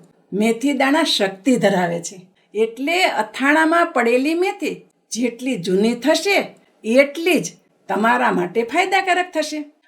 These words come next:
અને આ વાત અજમાને પણ લાગુ પડે છે. અજમો પણ અથાણામાં હોય તો અજમાની શક્તિ પણ ઘણી વધી જાય છે. મિત્રો, મને આશા છે આજનો આ વીડિયો તમને જરૂર પસંદ આવ્યો હશે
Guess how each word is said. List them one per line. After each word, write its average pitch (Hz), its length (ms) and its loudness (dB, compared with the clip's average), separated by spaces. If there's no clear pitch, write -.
અને 311 400 2
આ 247 400 2
વાત 302 400 2
અજમાને 247 560 2
પણ 403 240 0
લાગુ 311 260 2
પડે 185 280 -2
છે. - 200 -14
અજમો 240 500 2
પણ 262 380 0
અથાણામાં 233 720 0
હોય 311 280 -2
તો 254 80 2
અજમાની 269 760 2
શક્તિ 320 500 -2
પણ 359 280 -2
ઘણી 359 280 2
વધી 359 300 2
જાય 311 280 4
છે. 262 300 -2
મિત્રો, 254 880 4
મને 214 360 0
આશા 359 420 0
છે 180 320 -8
આજનો 196 540 0
આ 220 320 0
વીડિયો 254 560 0
તમને 277 260 6
જરૂર 208 540 2
પસંદ 226 440 -2
આવ્યો 180 300 -2
હશે 180 320 -12